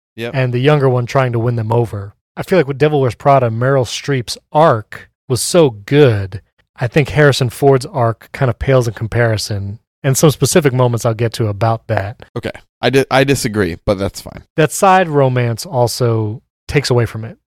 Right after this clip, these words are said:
Speaker 2: Like, I'd rather that time would have been spent on Rachel McAdams and Harrison Ford interactions.
Speaker 1: Right.
Speaker 2: And that, I think, may have been a better payoff in the
Speaker 1: I
Speaker 2: end.
Speaker 1: like, like, I think it would have been just as compelling if she became someone who, like,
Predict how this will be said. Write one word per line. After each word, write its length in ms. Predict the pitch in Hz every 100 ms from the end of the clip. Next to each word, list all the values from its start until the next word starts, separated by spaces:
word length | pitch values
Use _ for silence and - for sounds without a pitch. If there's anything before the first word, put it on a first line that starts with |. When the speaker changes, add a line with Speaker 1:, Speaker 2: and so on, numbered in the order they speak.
| _ -
Speaker 2:
Like, 80 |
I'd 100 | 135 135
rather 280 | 135 139 131
that 180 | 123 120
time 280 | - 127 120
would 80 |
have 100 | 117
been 100 | 110
spent 400 | 113 - 123 113 -
on 200 | 147 117
Rachel 220 | 117 117
McAdams 420 | 117 113 117 113 101
and 80 | 92
Harrison 340 | 117 104 110
Ford 360 | - 131 127 131
interactions. 760 | 131 131 135 - 156 160 - _
Speaker 1:
Right. 400 | 185 107 87 - - -
Speaker 2:
And 140 | 120
that, 120 | 123
I 40 | 120
think, 260 | - 117
may 120 | 123
have 100 | 123
been 100 | 110
a 140 | 110 113 _ -
better 500 | 160 165 143 135 113 - -
payoff 560 | - 110 98 98 - -
in 120 | 131
the 60 |
Speaker 1:
I 40 | 185
Speaker 2:
end. 120 | 175
Speaker 1:
like, 180 | 190 262 - -
like, 240 | 156 170 - -
I 160 | 170
think 240 | 226 233 220
it 40 |
would 140 | 147 143
have 80 | 131
been 240 | 131 123
just 320 | 117 143 -
as 100 | 175
compelling 680 | - 135 - 135 131 135 143 -
if 260 | 127 120
she 340 | - - 160 156
became 440 | 147 131 151 143
someone 440 | 131 139 131 131 127
who, 180 | 131 123
like, 320 | 113 104